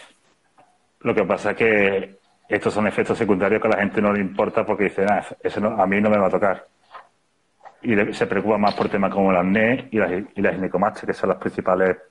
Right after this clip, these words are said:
preocupaciones en torno a efectos secundarios. Lo que es el tema de efectos secundarios con los sam, parece que no, no hay nada raro, porque aunque la evidencia,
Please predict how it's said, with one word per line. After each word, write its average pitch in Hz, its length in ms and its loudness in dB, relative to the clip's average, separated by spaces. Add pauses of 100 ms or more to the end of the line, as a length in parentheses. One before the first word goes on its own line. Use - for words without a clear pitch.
(280)
preocupaciones 98 640 -2
en 98 160 -6
torno 101 220 0
a - 20 0
efectos - 360 -4
secundarios. 87 580 -2 (1700)
Lo 113 180 2
que 107 100 0
es 87 80 0
el 101 140 0
tema 110 220 2
de 104 440 4
efectos 95 420 -2
secundarios 98 320 0
con 98 100 0
los 90 100 0
sam, 120 340 0 (580)
parece 101 440 2
que 117 100 -2
no, 95 720 2 (260)
no 110 180 0
hay 107 80 2
nada 101 240 4
raro, 113 640 0 (840)
porque 104 260 0
aunque 101 200 0
la 98 100 4
evidencia, 92 400 0